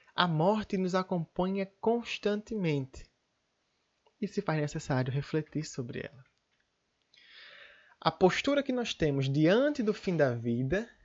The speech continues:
é uma construção que nós tecemos desde o começo da nossa civilização. É uma construção que nós estamos tecendo desde o começo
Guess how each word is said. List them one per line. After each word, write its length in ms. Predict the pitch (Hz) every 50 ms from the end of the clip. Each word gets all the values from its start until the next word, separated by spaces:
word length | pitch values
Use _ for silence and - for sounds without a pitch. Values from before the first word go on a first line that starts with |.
| _ _ _ _ -
é 120 | 165 170
uma 140 | 175 185 180
construção 960 | - - 190 185 175 - - 180 175 - - - - 151 147 147 147 160 170 - _ _ _ _
que 120 | - 170
nós 260 | 151 151 147 147 143
tecemos 680 | - - - 160 143 - - 143 139 139 143 151 147 135
desde 640 | 139 139 175 196 226 247 262 254 240 220 196 202 220
o 40 | 220
começo 800 | 220 - - 233 220 190 156 135 135 131 - - - 180 170 - _ - - - - - - _ -
da 160 | 160 165 175
nossa 560 | 165 143 120 120 123 - - - 156 147 143 - _ _ - -
civilização. 1120 | - - - - 180 160 180 180 175 180 170 170 175 175 - - - 165 156 151 139 120 - _ _ _ _ _ _ _ _ _ _ _ _ _ _
É 120 | 160 147
uma 200 | 151 160 170 175
construção 800 | 170 - - 170 156 - - 165 160 - - - - 139 135 139
que 120 | 139 - 156
nós 180 | 156 151 147
estamos 500 | 156 - - - 143 139 139 143 139 -
tecendo 800 | - - 160 151 139 - - - 139 135 135 139 143 151 156 - _ _ _ _ - _ _ - _
desde 580 | - 127 127 156 165 185 202 202 180 170 165 180
o 60 | 185
começo 760 | 185 - 196 190 185 160 143 131 131 131 - - - 156 151